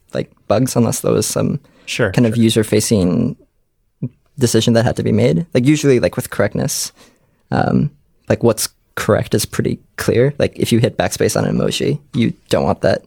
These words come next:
Speaker 1: to exist anymore.
Speaker 2: <laughs>
Speaker 1: And so,
Speaker 2: What?
Speaker 1: so, like, you,
Speaker 2: <laughs> Yeah,
Speaker 1: like,
Speaker 2: yeah.
Speaker 1: there's usually no need for, like, a designer to get
Speaker 2: Mm-hmm.
Speaker 1: involved there. Um, I think the Paper team kind of went through a bunch of different stages and evolved a lot,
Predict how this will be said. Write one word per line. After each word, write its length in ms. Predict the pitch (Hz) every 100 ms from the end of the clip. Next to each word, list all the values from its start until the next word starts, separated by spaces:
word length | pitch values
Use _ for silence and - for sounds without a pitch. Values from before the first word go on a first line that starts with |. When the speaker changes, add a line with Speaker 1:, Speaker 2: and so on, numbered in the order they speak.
| _ _ -
Speaker 1:
to 80 | 117
exist 260 | 110 107
anymore. 360 | 131 135 160 170
Speaker 2:
<laughs> 60 | - - - - -
Speaker 1:
And 200 | - 123
so, 140 | -
Speaker 2:
What? 440 | 104 101 101 135 160
Speaker 1:
so, 140 | 131
like, 340 | 107 117 156 131
you, 260 | 147 -
Speaker 2:
<laughs> 0 |
Yeah, 180 | 123 113
Speaker 1:
like, 100 | 135
Speaker 2:
yeah. 120 | 117 -
Speaker 1:
there's 220 | - 120 -
usually 300 | 127 117 117
no 140 | 110
need 200 | 107 110
for, 200 | - 110
like, 260 | 113 - -
a 80 | 135
designer 380 | 120 - -
to 80 | -
get 120 | -
Speaker 2:
Mm-hmm. 60 | 117
Speaker 1:
involved 280 | 117 123 -
there. 220 | - 139 - _ _ - _ _ -
Um, 420 | 104 110 - - - _ _ _ _
I 40 | 127
think 180 | 151
the 340 | - 143 127 110 - _ _
Paper 240 | - 120
team 380 | 113 107 - -
kind 200 | - 127
of 260 | 123 147 - _ - -
went 200 | 131 110
through 140 | - 107
a 40 |
bunch 280 | 104 - 110
of 100 | 104
different 240 | 101 -
stages 540 | - - - 135 - -
and 80 | 131
evolved 300 | 107 107 -
a 60 |
lot, 320 | - 113 117